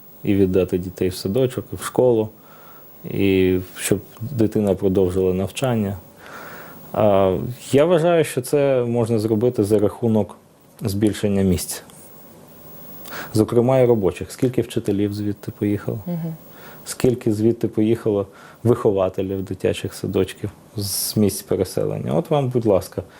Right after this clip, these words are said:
Speaker 1: є і додаткові робочі місця, і додат-, і багато дітей, е, які потребують уваги.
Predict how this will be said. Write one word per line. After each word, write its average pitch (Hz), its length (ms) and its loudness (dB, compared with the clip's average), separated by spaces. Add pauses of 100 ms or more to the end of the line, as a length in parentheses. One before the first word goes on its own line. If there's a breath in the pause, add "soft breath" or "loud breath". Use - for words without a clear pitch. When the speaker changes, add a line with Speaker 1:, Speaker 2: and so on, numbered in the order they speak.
(280 loud breath)
Speaker 1:
є 110 300 4
і 107 60 4
додаткові 107 720 0
робочі 104 420 0
місця, 113 400 -2 (1160 soft breath)
і 143 460 4 (440)
додат-, 104 560 0
і 127 260 2
багато 107 440 0
дітей, 135 460 0 (280)
е, 98 340 -2 (140)
які 101 280 0
потребують 101 640 0
уваги. 90 380 -2